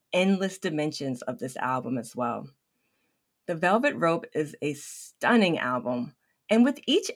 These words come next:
album, Janet evolves with her sound and artistry and creates something incredibly dynamic.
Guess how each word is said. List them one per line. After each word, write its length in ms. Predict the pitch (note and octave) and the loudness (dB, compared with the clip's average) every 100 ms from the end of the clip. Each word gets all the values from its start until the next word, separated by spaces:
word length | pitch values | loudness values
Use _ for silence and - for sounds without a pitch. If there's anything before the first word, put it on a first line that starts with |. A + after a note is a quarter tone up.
| - | -2
album, 380 | F3 G3+ A3+ G#3+ | 0 2 0 0
Janet 400 | - G3 A#3+ A3+ | 2 4 2 0
evolves 520 | G3+ D#3+ C#3+ D#3+ D#3+ | -2 0 2 2 0
with 120 | D#3 | -10
her 140 | D#3+ | -8
sound 540 | D3 - D3 C3 B2 - | -8 -2 0 0 -2 -4
and 120 | B2 - | -6 -2
artistry 600 | C3+ D#3 D3 - C#3 C#3 | 2 2 0 -8 -8 -6
and 120 | D3+ | -6
creates 320 | - G3+ F3 - | -6 -4 -4 -4
something 320 | F3+ E3+ D#3+ | -6 -6 -6
incredibly 800 | D#3 D#3 - - G#3 G3+ G3 E3+ | -6 -8 -10 0 2 2 0 -2
dynamic. 720 | D#3 D3+ C#3+ C#3+ C3 - _ | -2 -2 -2 -4 -6 -10 _